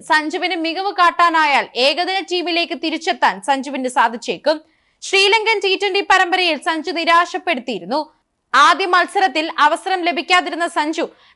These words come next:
പിന്നീട് കളിച്ച രണ്ട് മത്സരത്തിലും ഡെക്കിനാണ് പുറത്തായത്. ഈ അവസരം മുതലാക്കിയിരുന്നെങ്കിൽ സഞ്ജുവിന് അടുത്ത പരമ്പരയിൽ ടീമിന് അനായാസം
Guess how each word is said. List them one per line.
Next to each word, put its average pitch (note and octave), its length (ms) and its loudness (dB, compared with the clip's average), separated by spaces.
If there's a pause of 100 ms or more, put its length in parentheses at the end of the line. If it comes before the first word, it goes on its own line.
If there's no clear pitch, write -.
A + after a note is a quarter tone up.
പിന്നീട് F#4+ 420 0
കളിച്ച F#4+ 340 -2
രണ്ട് F4 300 -2
മത്സരത്തിലും F4+ 580 0 (140)
ഡെക്കിനാണ് C#4+ 540 0
പുറത്തായത്. G3 540 0 (540)
ഈ G4 40 4 (100)
അവസരം G4+ 440 0
മുതലാക്കിയിരുന്നെങ്കിൽ F4+ 840 0 (160)
സഞ്ജുവിന് E4 440 0 (120)
അടുത്ത D#4+ 240 0 (120)
പരമ്പരയിൽ E4 500 2 (100)
ടീമിന് D#4+ 320 -2 (140)
അനായാസം F4 580 0